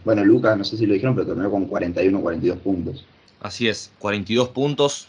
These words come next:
Speaker 2: cinco rebotes y ocho asistencias para la planilla del esloveno.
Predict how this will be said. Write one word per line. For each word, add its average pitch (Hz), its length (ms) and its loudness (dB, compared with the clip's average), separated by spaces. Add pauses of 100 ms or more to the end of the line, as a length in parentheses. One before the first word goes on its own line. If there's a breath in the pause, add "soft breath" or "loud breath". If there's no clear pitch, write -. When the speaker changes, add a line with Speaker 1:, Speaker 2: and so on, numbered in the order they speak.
Speaker 2:
cinco 117 400 -4
rebotes 113 720 -2
y 98 140 -2
ocho 113 160 0
asistencias 110 520 -4
para 101 380 0 (400 soft breath)
la 90 180 -2
planilla 101 380 -2
del 98 120 0
esloveno. 113 580 0